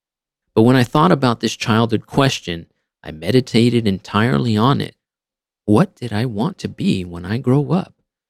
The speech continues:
What was the very first thing I could remember thinking to myself that I'd like to do or be? I will tell you what I found, what I remembered,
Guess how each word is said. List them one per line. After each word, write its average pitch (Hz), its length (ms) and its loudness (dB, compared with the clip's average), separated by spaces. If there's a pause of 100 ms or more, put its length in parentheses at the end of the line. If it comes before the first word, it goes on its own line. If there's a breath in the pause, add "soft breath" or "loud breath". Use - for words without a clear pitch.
(460)
What 101 160 0
was 180 160 4
the 190 100 2
very 160 300 4
first - 340 -2
thing 175 240 0
I 107 40 -2
could - 240 -2
remember 107 440 2
thinking 117 640 0
to - 140 -8
myself 82 680 -8 (400)
that 98 120 2
I'd 131 180 2
like 80 240 -2
to - 100 0
do - 440 -6 (180)
or 107 180 2
be? - 380 -6 (1200)
I 104 80 -4
will 180 120 2
tell 247 220 4
you 208 120 4
what 170 140 6
I 147 80 4
found, - 540 -4 (320)
what 113 200 2
I 180 80 0
remembered, 143 680 0